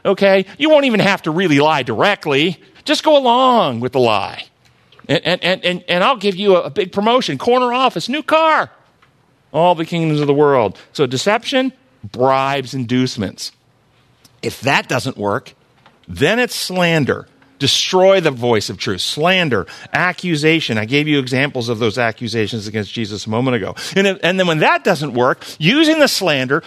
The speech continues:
using the allegations, stir up the mob. Stir up the, the community to reject, to attack, to vilify, to,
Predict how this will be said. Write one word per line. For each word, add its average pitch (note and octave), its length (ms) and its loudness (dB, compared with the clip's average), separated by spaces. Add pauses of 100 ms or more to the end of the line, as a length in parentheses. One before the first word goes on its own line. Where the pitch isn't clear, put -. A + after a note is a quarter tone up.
using D4+ 400 2
the C#4 120 4
allegations, D3+ 640 0 (120)
stir - 420 2
up - 120 0
the D#3 80 -2
mob. D3+ 580 2 (340)
Stir G3+ 440 2
up G3 180 -2
the, D#3+ 280 0
the E3+ 100 2
community E3+ 800 0
to D#3 160 -4
reject, D3+ 640 -2
to D3+ 140 -4
attack, F3+ 540 -4
to D3 120 -4
vilify, C#3+ 680 2
to, C3 240 0